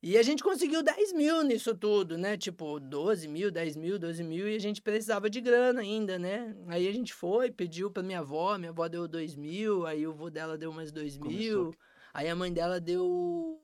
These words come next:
Speaker 1: a mãe dela deu, eu acho que quinze mil pra gente.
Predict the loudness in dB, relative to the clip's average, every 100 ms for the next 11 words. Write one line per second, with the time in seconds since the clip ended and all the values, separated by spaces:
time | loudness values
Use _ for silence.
0 | _ _ _ -20 _ -20 _ _ _ _
1 | _ _ _ _ _ _ _ _ _ _
2 | _ -8 -6 -4 -6 -6 -4 -2 -2 -2
3 | -2 -2 -4 -10 -16 _ _ _ _ _
4 | _ -12 -10 -8 -8 -10 -12 -8 -6 -6
5 | -8 -14 -20 -4 0 0 -2 -4 -6 -8
6 | -12 -12 -16 -16 -18